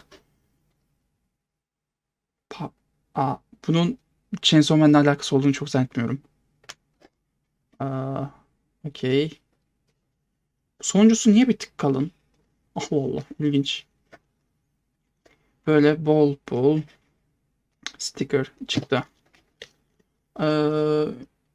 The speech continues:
"İşletmemizi desteklediğiniz için teşekkür ederiz" diye bir şeyler. Bunu da kenara koyuyorum. Aa,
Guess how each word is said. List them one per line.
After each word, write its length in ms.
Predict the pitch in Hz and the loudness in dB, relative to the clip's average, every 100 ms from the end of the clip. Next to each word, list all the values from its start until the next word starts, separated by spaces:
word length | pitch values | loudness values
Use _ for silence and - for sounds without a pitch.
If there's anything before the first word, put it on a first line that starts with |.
| _ _ _ _ _ _ _ _ _ _ _ - | _ _ _ _ _ _ _ _ _ _ _ -6
"İşletmemizi 720 | 185 - 170 185 175 170 180 | -4 -2 -2 -2 -4 -2 -2
desteklediğiniz 540 | 175 - 170 165 160 | -2 -4 -4 -4 -4
için 180 | 160 147 | -2 -2
teşekkür 400 | 139 139 151 - | -2 0 -2 -2
ederiz" 400 | 175 185 185 - - | -6 -4 -4 -6 -6
diye 240 | 156 151 | -4 -2
bir 60 | 147 | -4
şeyler. 800 | - 208 - 151 170 175 - - | -6 -6 -2 0 0 -2 -8 -6
Bunu 160 | 147 135 | -6 -6
da 40 | |
kenara 280 | 135 98 - | -8 -8 -8
koyuyorum. 600 | - 170 170 170 170 170 _ _ _ _ _ _ _ _ _ _ _ _ - - | -8 -6 -4 -6 -6 -8 _ _ _ _ _ _ _ _ _ _ _ _ -16 -4
Aa, 420 | 185 185 185 175 | 0 2 2 0